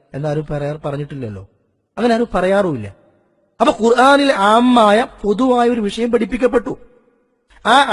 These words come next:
ആമായ പൊതുവായ ഹുക്കുമിൽ നിന്ന്, നിയമത്തിൽ നിന്ന് ചില കാര്യങ്ങൾ മാറ്റിവെക്കുകയാണ്, അതാണ് ഹദീസ്. അപ്പൊ ഈ, ആ ഹദീസിൽ അങ്ങനെ ഒരു പരാമർശം വന്നു. ഈ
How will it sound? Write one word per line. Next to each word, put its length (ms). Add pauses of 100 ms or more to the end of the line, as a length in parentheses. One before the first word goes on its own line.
(120)
ആമായ 420
പൊതുവായ 720
ഹുക്കുമിൽ 440
നിന്ന്, 280
നിയമത്തിൽ 480
നിന്ന് 280 (140)
ചില 140
കാര്യങ്ങൾ 380
മാറ്റിവെക്കുകയാണ്, 760 (280)
അതാണ് 260
ഹദീസ്. 480 (1080)
അപ്പൊ 140
ഈ, 120 (280)
ആ 100
ഹദീസിൽ 400
അങ്ങനെ 220
ഒരു 80
പരാമർശം 440
വന്നു. 220 (920)
ഈ 120